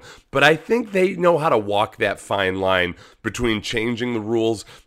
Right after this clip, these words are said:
and making it so extreme that there's nothing you can do about it. Um, there will be controversy, don't get me wrong, but at least, at least people will feel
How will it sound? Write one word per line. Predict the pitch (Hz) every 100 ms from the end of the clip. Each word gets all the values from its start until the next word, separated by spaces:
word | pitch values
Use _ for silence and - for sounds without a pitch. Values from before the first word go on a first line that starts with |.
| -
and | 120 110
making | 110 107 110
it | 98
so | - - 120 107
extreme | 98 - - 98 101 101 98 - - _
that | - 90 95 90 87
there's | 101 98
nothing | 90 98 98 90
you |
can | 80 82
do | 90
about | 92 82 82
it. | 80 - - -
Um, | 107 98 95
there | 110 131 135
will | 123 139 139
be | 120
controversy, | - 95 98 120 110 113 131 120 - -
don't | 110 104
get | 95 104
me | 95
wrong, | 85 82 85 104 107 - _ _
but | - 123 113 107 107 - _ -
at | 135 -
least, | 123 120 135 135 - - _ -
at | 131 127
least | 127 131 147 147 - -
people | 143 127 131
will | 110 98
feel | - - 107 104 98 87